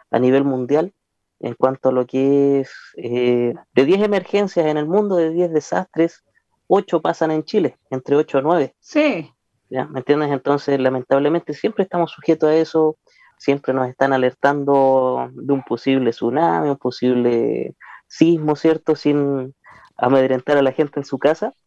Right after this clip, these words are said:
Speaker 1: pero somos
Speaker 2: <laughs>
Speaker 1: un país sísmico y siempre tenemos que estar preparados. Lo que pasa es que nosotros, eh, ya nos acostumbramos a tener estos temblores de tres punto cuatro,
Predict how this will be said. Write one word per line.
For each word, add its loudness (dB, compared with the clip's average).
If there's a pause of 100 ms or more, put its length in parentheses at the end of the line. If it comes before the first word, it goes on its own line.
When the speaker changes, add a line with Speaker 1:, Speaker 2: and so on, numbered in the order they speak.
(280)
Speaker 1:
pero 2
somos 2
Speaker 2:
<laughs> 2
Speaker 1:
un -12
país -4 (100)
sísmico -2
y 2
siempre -4
tenemos -6
que -14
estar -6
preparados. 2 (340)
Lo 0
que -2
pasa 0
es 2
que 2
nosotros, 0 (420)
eh, 2
ya 2
nos 2
acostumbramos -2
a 0
tener 0
estos -8
temblores 0
de -2
tres 0
punto -8
cuatro, 0